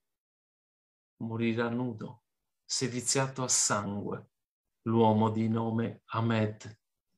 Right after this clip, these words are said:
Ma nel suo sogno, egli ha volato sulle bianche nubi e il suo cuore ha sorriso innanzi al buio.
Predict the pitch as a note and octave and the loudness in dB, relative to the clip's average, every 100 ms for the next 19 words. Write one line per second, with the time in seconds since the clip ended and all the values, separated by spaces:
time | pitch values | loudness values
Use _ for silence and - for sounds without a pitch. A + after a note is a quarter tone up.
0 | _ _ _ _ _ _ _ _ A#2 B2+ | _ _ _ _ _ _ _ _ 6 8
1 | C#3 C3 - C#3+ C3+ - G#2 G#2 G#2+ A2 | 8 6 4 4 4 4 2 2 -2 -4
2 | - _ _ _ _ _ C#3 C#3 C#3 C3 | -8 _ _ _ _ _ 6 8 8 6
3 | B2+ B2+ B2+ C3 - _ _ - B2 C3 | 4 4 6 4 2 _ _ -6 -4 -2
4 | B2 A#2+ B2 B2 C3 A#2 B2+ B2+ A2+ G#2+ | -2 0 2 4 2 2 2 2 0 -2
5 | G#2 - _ _ _ - B2 A2+ - B2 | -6 -10 _ _ _ 0 2 2 2 2
6 | C3 A#2+ A#2 - - A#2 A2 A#2 A2 - | 4 6 6 4 2 0 0 -2 -2 -4
7 | - - _ - A2+ A2 A2 G#2+ A#2 A2+ | -8 -18 _ -6 -2 0 2 2 2 2
8 | A2 G2 F#2 F#2+ - | -2 -4 -6 -10 -14